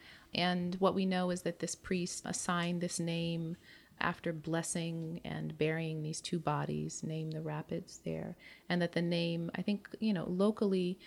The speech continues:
was given the name Nigger Rapids for some time, and then at some point the Toponymy Commission chose the word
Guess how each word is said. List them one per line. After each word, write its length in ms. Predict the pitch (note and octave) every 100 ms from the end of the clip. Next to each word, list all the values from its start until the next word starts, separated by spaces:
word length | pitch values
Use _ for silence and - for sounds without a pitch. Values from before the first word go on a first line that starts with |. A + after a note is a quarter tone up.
| - -
was 400 | - E3+ E3+ E3
given 280 | D#3+ E3+ E3+
the 80 | E3+
name 380 | E3 D#3+ D#3+ D#3+
Nigger 640 | - E3 E3 E3 D#3+ - -
Rapids 640 | - E3 E3+ F3 F3+ F3 -
for 160 | F3
some 260 | F3 F3 E3
time, 340 | - E3+ E3+
and 120 | E3+ E3+
then 80 |
at 100 | E3+
some 300 | - - A#3
point 460 | A#3+ G3+ F3+ F3 - - - -
the 80 | F#3
Toponymy 580 | - - F#3 F3+ F3
Commission 840 | E3+ F3 E3+ F3+ F3 E3+ E3 E3 E3
chose 400 | - E3+ E3+ E3+
the 100 | D#3+
word 360 | D#3+ D3+ D#3